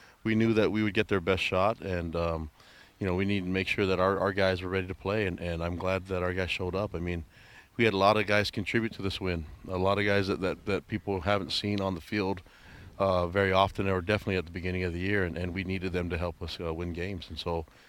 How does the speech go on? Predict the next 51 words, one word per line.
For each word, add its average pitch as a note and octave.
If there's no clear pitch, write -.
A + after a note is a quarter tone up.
uh, F2
it F2
was G#2
a F#2
team A#2+
win. A#2+
Um, F2
we, G#2+
we G2
earned G#2
a G2
right G#2
to G2
<clears throat> G3
rest B2
now B2+
and G#2
get G2
better, G#2+
uh, G2
from G#2
the F#2
<laughs> -
film, B2
and, G2+
and, F#2
you C3+
know, A2+
we'll A2+
hit A#2+
the A2+
weight A2
room A2
and G2+
things G#2+
like G2
that, G2+
but, G2+
uh, F2+
I F2+
think G2
we'll F#2+
take G2+
advantage F#2
of F#2
some F2
practice F2
time E2+
as E2
well. F2
So, E2